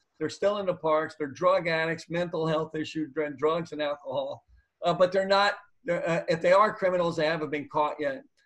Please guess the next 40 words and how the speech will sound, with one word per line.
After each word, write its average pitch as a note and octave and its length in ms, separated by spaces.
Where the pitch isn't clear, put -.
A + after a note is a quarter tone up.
How A3+ 220
do B3+ 60
you A#3 80
get G#3 280
those G3+ 300
people E3 340
off D3 240
the C#3+ 80
street? C3 320
And E3+ 140
the E3+ 60
Supreme A3 480
Court G3 300
said, E3 460
uh, D#3+ 460
"You D3+ 160
can't A#3+ 380
get A3+ 220
them F#3+ 200
off F3+ 240
of E3 120
public F3 360
places E3 460
unless E3 340
there's D#3 260
a D3+ 40
place D3+ 340
for D3 140
them C#3+ 180
to C#3+ 60
go." C#3 300
Fine, F3 280
I'm D#3+ 80
gonna D3+ 220
give D3+ 180
you D3 80
a - 20
place C3+ 300
to C3 60
go. B2+ 200